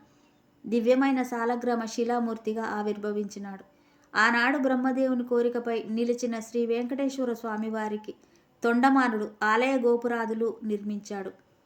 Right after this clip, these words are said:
బ్రహ్మదేవుడు ఆనంద నిలయంలో రెండు అఖండ దీపాలను వెలిగించి, "ఇవి కలియుగాంతరం వరకు వెలుగుతూ ఉంటాయని" చెబుతూ పిదప శ్రీనివాసుని ఆనతి మేరకు పది రోజుల పాటు ఉత్సహాలు,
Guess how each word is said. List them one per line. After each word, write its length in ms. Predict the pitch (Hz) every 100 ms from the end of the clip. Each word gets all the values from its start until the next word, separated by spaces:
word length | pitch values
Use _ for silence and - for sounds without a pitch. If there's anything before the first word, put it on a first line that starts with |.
| _ _ _ -
బ్రహ్మదేవుడు 680 | 208 220 220 247 277 285 262
ఆనంద 320 | 240 240 247
నిలయంలో 560 | 254 240 240 240 233 240
రెండు 280 | 214 214 214
అఖండ 520 | 208 214 262 269 269
దీపాలను 560 | 226 233 233 220 220
వెలిగించి, 580 | 220 220 226 240 220 226 -
"ఇవి 160 | 214
కలియుగాంతరం 840 | 220 220 226 233 247 247 254 254 233
వరకు 320 | 220 214 214
వెలుగుతూ 500 | 208 214 220 247 247
ఉంటాయని" 440 | 226 220 208 208 214
చెబుతూ 360 | 214 214 208 196 -
పిదప 300 | 247 254 247
శ్రీనివాసుని 800 | 240 240 247 254 247 240 220 214 - 202
ఆనతి 380 | 202 233 240
మేరకు 400 | 220 214 208 208 214 _ _ _ _ -
పది 180 | 247 233
రోజుల 360 | 233 254 294 277
పాటు 300 | 254 220 220
ఉత్సహాలు, 640 | 220 214 240 226 220 214